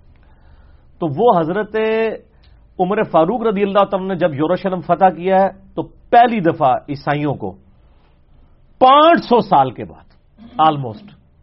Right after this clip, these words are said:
کیونکہ ستر عیسوی میں ٹائٹس نے حملہ کر کے تباہ و برباد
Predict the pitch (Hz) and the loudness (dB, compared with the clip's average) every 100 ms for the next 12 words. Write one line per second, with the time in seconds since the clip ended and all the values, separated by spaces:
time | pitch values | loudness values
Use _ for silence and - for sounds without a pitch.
0 | _ _ _ _ _ _ _ _ _ _ | _ _ _ _ _ _ _ _ _ _
1 | _ _ _ _ _ _ - 196 - - | _ _ _ _ _ _ -6 -2 -2 0
2 | 254 233 285 240 208 220 233 226 214 208 | 0 2 2 0 -6 -6 -4 -4 2 2
3 | 202 226 220 208 220 180 160 190 190 185 | 2 0 -4 -4 -2 0 2 2 2 -2
4 | - 180 170 143 127 127 | -4 0 2 2 0 -2